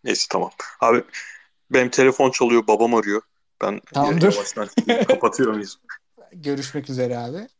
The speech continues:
Speaker 2: Ee, biz de yavaş yavaş kapatalım. Ee, ben yarım saate podcast'i yüklemiş olurum. Ha, bir saat diyelim, ilk defa O B S'ten yüklüyorum. Belki uzun convert ediyordur.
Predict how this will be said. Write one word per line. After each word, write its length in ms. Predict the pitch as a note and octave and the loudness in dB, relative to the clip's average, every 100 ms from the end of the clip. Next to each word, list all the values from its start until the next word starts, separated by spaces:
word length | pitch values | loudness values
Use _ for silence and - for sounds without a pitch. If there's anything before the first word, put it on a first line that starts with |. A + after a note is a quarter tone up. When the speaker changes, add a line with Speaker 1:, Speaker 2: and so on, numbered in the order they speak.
| _ _ _ _ | _ _ _ _
Speaker 2:
Ee, 260 | D#3+ C#3+ D#3+ | -6 -2 0
biz 200 | G3 E3+ | 0 2
de 60 | |
yavaş 380 | A3+ G3+ F#3+ - | 2 4 2 0
yavaş 260 | F3 F3 - | -4 -4 -4
kapatalım. 500 | F3+ F3+ F3 E3 B3+ _ _ _ E3 | -4 -4 -4 -6 -10 _ _ _ -6
Ee, 540 | C3+ C3 C3 C3 C3 B2+ | -2 0 -2 -2 -4 -6
ben 320 | D3 C#3+ C#3+ _ | -8 -8 -10 _
yarım 300 | F3+ D3+ D#3 | -6 -4 -6
saate 480 | C#3+ C3 B2 - A#3 _ _ _ _ _ | -6 -6 -6 -10 -12 _ _ _ _ _
podcast'i 580 | - C#3+ - A#2+ - E3+ | -6 -6 -6 -8 -8 -6
yüklemiş 600 | E3+ D3+ C3 B2+ C#3 C3+ | -6 -4 -4 0 0 0
olurum. 340 | C3+ B2+ A2+ - | 0 0 -2 -6
Ha, 120 | F3 D#3+ | -14 -2
bir 60 | E3+ | 0
saat 320 | - A#2 - | 2 0 0
diyelim, 280 | - B2 C3+ | 0 4 2
ilk 140 | C3 | 2
defa 280 | C3 C3 A#2+ | -2 -2 -2
O 60 | A#2 | 0
B 160 | A#2+ | -2
S'ten 180 | - B2 | -2 -2
yüklüyorum. 460 | A#2 - A#2 A2+ A#2 | -2 -2 -2 0 0
Belki 240 | A#2+ B2 | 0 0
uzun 440 | C3 B2 B2+ C3 - _ _ - | 0 2 2 2 -8 _ _ -2
convert 440 | C3 B2 A#2 A2+ | 2 4 2 0
ediyordur. 400 | A2 A2+ A#2 C#4+ | -2 0 -2 -4